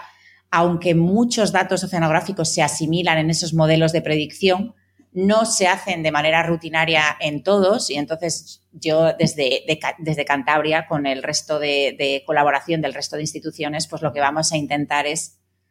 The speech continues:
toda la información de la que dispone el I E O histórica, de la que va a disponer, pues que se utilice y se incorpore y ver cómo toda esta información oceanográfica permite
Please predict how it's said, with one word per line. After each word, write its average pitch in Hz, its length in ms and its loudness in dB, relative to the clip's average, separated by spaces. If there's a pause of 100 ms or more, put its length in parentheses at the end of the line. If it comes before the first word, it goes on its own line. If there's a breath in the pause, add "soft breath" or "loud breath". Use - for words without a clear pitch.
(220)
toda 208 220 4
la 185 100 2
información 170 580 0
de 165 100 2
la 151 120 2
que 151 140 -4
dispone 160 640 -2
el 156 100 -2
I 156 160 2
E 156 80 2
O 160 240 2
histórica, 156 760 0
de 151 100 -2
la 151 140 0
que 156 120 -4
va 147 80 2
a 147 60 2
disponer, 147 680 -2
pues 147 240 -4
que 143 400 -2
se 143 580 0
utilice 165 680 2
y 160 100 4
se 160 140 -2
incorpore 156 800 2
y 170 100 0
ver 170 240 2
cómo 180 500 -4
toda 190 280 4
esta 190 220 0
información 165 560 0
oceanográfica 156 960 0
permite 165 760 0